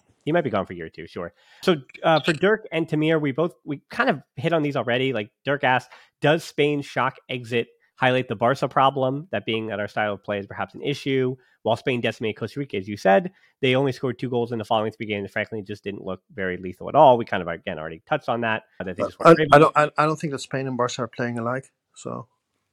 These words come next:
Speaker 1: Even though they have so much carryover, you're saying?
Speaker 2: Yeah, but,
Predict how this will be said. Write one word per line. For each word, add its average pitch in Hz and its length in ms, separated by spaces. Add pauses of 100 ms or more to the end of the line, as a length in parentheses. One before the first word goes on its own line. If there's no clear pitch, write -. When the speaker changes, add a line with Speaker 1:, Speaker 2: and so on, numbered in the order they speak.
(340)
Speaker 1:
Even 117 220
though 107 180
they 101 120
have 98 280 (100)
so 113 180
much 95 340 (140)
carryover, 92 400
you're 87 100
saying? - 220 (920)
Speaker 2:
Yeah, 160 340
but, 113 240